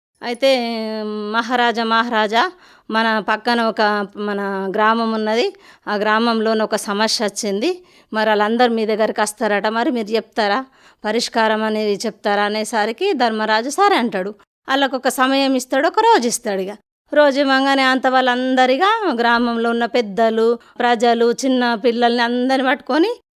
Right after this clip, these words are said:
ఈ ధర్మరాజు యొక్క సభకు వస్తారు. ఇక వచ్చిన తర్వాత ధర్మరాజు వాళ్ళందరినీ కూర్చోబెట్టి, "ఏమైంది, మీరు ఎందుకు ఇట్లా చేస్తున్నారు, ఏమైంది?" అనేసరికి,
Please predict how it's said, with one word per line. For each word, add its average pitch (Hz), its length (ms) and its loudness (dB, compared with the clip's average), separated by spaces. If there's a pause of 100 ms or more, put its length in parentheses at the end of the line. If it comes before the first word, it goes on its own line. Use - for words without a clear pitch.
(140)
ఈ 226 100 -2
ధర్మరాజు 254 540 2
యొక్క 247 180 0
సభకు 285 380 0
వస్తారు. 269 300 2
ఇక 202 180 -2 (460)
వచ్చిన 294 280 2
తర్వాత 269 240 2
ధర్మరాజు 247 640 2
వాళ్ళందరినీ 247 540 2
కూర్చోబెట్టి, 247 760 -2 (280)
"ఏమైంది, 247 520 2
మీరు 247 180 2
ఎందుకు 262 300 2
ఇట్లా 233 180 -2
చేస్తున్నారు, 240 520 2
ఏమైంది?" 233 420 0
అనేసరికి, 233 760 -4